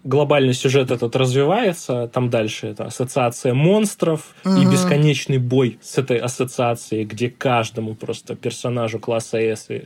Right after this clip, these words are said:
Speaker 1: классом ниже посвящается какая-то сцена, драка,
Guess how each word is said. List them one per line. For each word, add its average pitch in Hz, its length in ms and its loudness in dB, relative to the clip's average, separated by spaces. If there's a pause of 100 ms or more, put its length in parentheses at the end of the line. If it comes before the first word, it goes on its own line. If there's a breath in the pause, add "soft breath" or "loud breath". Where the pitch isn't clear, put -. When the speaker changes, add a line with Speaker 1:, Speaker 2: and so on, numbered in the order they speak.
Speaker 1:
классом 123 440 -6
ниже 123 440 -2 (180 soft breath)
посвящается 120 600 -2
какая-то 107 380 -6
сцена, 117 480 -2
драка, 113 500 -4